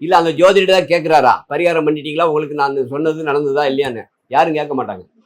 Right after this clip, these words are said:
அதனால கணக்கு தான் அது. அது வந்து உங்களுக்கு கோள்களின் கணக்கு, வான சாஸ்திரத்தின் கணக்கு. இது வந்து பஞ்ச வாஸ்து என்பது பஞ்சபூதங்கள், ஃபைவ் எலிமெண்ட்ஸ், நீர், நெருப்பு, காற்று, இவைகளை வைத்துக்கொண்டு இந்த வாஸ்து நாங்க கணக்கு எடுக்கிறோம். அவங்க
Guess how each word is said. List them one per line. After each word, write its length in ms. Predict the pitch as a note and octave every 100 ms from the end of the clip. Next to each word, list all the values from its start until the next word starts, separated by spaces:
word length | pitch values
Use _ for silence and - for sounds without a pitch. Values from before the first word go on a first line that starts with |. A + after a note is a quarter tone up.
| _ -
அதனால 200 | C#3+ G3 D#3
கணக்கு 240 | F#3 G#3+ F3+
தான் 100 | B2+
அது. 80 | G#2+
அது 80 | A#2+ C3+
வந்து 140 | E3 E3
உங்களுக்கு 300 | C#3+ C#3 C#3+ C#3 - _ _ _ -
கோள்களின் 540 | G#3 G#3+ F#3+ F3+ D3+
கணக்கு, 300 | C#3 C3+ G#2+ - _ - _ _ _ _ A2
வான 280 | D3 F3+ E3+
சாஸ்திரத்தின் 600 | D#3 F#3 F#3+ E3+ F3 E3+
கணக்கு. 300 | C#3 B2 G2+ - _ _ _
இது 140 | C3+ F3
வந்து 140 | E3+ F#3 -
பஞ்ச 320 | F3 F#3 F3 C#3+ C3
வாஸ்து 340 | C#3+ - E3+
என்பது 240 | D#3+ C#3+ E3+ D3
பஞ்சபூதங்கள், 720 | E3+ F#3 E3+ E3+ F#3+ E3+ C3 G2+ _ _ -
ஃபைவ் 200 | F3 F3 D#3+
எலிமெண்ட்ஸ், 420 | D#3+ D#3 B2+ - _ _ _ _ _ _ -
நீர், 300 | C3 F3+ D#3
நெருப்பு, 260 | D#3+ D#3 E3+ C#3+
காற்று, 240 | D#3 D3 D3
இவைகளை 240 | D#3+ E3+ D3+
வைத்துக்கொண்டு 420 | C#3+ D3 D3 E3+ F3
இந்த 120 | C#3+ C3 -
வாஸ்து 320 | C#3 D#3+ D#3+ C#3+
நாங்க 180 | C#3 B2
கணக்கு 220 | C#3 C3
எடுக்கிறோம். 280 | A#2+ C3+ F#3 - _ - D3+
அவங்க 180 | F3+